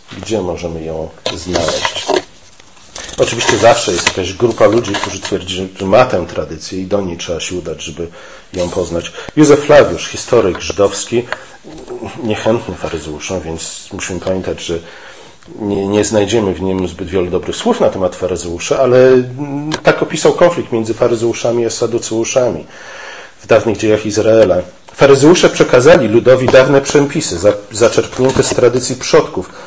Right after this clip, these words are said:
które nie zostały zapisane w prawach mojżeszowych. I z tego powodu odrzucają je saduceusze, nie? Którzy powiedzieli, saduceusze, my często mówimy, że a my protestanci to jesteśmy jednak trochę bardziej do faryzeuszy podobni, nie? Bo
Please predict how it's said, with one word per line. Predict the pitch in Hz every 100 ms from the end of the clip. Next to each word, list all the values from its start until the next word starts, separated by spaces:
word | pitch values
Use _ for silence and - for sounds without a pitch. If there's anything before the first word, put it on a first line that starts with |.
| - -
które | - 147 196
nie | 185 175
zostały | 165 - - 190 123
zapisane | 113 120 - 135 131
w |
prawach | - 135 131 131
mojżeszowych. | 127 127 127 - 92 82 82 - - -
I |
z | 120
tego | 165 185
powodu | - 156 160 165
odrzucają | 143 131 - 151 147
je | 147
saduceusze, | 143 - 139 151 151 131 95 87 - 90 85
nie? | 107
Którzy | 127 117 110
powiedzieli, | 117 113 113 113 - - - - - -
saduceusze, | - 123 123 - 185 - 165 - - - - -
my | 151
często | 165 160 -
mówimy, | 135 131 123
że | 101 104
a |
my | 113 117
protestanci | - - - 110 113 -
to |
jesteśmy | 98 - - 95
jednak | 92 90
trochę | 92 92
bardziej | 95 90 87
do | 85 85
faryzeuszy | - 92 82 87 87
podobni, | 82 76 76 71 71 69
nie? | 80
Bo | 80 82